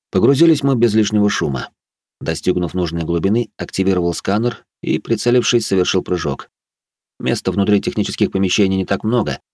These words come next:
но все же передвигаться возможно. По телу сразу же прошла волна нестерпимого жара,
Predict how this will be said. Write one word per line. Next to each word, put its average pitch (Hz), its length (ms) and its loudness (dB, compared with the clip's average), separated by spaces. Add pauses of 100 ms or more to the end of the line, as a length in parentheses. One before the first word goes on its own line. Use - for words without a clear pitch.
(380)
но 123 120 -8
все 139 200 -2
же 127 80 -4
передвигаться 113 580 0
возможно. 82 560 -2 (600)
По 92 120 -2
телу 123 260 4
сразу 117 280 0
же 104 140 2
прошла 107 340 0
волна 101 300 2
нестерпимого 98 680 0
жара, 76 360 -4